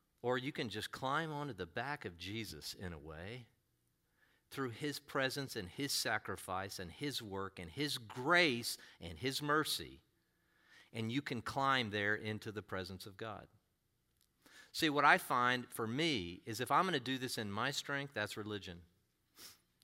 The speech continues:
But God's way is always this way, and that's the cross. It's the two poles, it's the wood on the back of Isaac, and it's ultimately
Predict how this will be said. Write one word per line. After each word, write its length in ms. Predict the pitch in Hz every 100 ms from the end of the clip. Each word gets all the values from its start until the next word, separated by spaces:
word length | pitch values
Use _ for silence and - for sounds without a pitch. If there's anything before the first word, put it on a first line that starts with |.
| -
But 200 | 123 113
God's 400 | 131 143 165 127
way 240 | 135 143
is 160 | 120 113
always 400 | 120 127 113 92
this 260 | 113 -
way, 280 | 123 95 82
and 100 | 85
that's 220 | 87 -
the 80 | 98
cross. 600 | - 104 85 78 - - -
It's 180 | -
the 100 | -
two 200 | 95 123
poles, 500 | 104 113 110 113 110
it's 160 | 101 -
the 100 | 92
wood 220 | 90 104
on 120 | 104
the 60 | 101
back 260 | 101 101 104
of 120 | 95
Isaac, 400 | 107 113 117 104
and 140 | 95
it's 160 | 90 104 107
ultimately 680 | 117 - 123 113 117 117